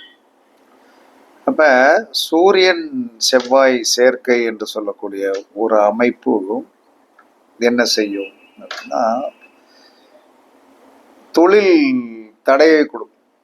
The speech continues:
தொழில்ல பிரச்சனையை கொடுக்கும். அப்ப தொழில்ல பிரச்சனையை கொடுக்கும் அப்படின்னு சொல்லி வரும்போது எப்படி கொடுக்கும், ஏன் கொடுக்குது அப்படின்னு,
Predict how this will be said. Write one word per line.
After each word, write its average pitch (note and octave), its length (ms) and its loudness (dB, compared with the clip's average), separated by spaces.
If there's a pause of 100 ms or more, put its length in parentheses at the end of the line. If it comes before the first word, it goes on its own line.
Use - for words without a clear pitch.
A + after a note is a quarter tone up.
(840)
தொழில்ல F3 460 6
பிரச்சனையை D3+ 520 -4
கொடுக்கும். - 260 -16 (1400)
அப்ப C#3 180 0
தொழில்ல F#3+ 560 2
பிரச்சனையை D#3+ 720 0
கொடுக்கும் C3+ 560 -2
அப்படின்னு B2 140 -2
சொல்லி A#2 300 -4
வரும்போது B2+ 420 -2
எப்படி D#3+ 380 2
கொடுக்கும், B2+ 440 -4
ஏன் D#3 500 2
கொடுக்குது D3 380 0
அப்படின்னு, A#2+ 320 -6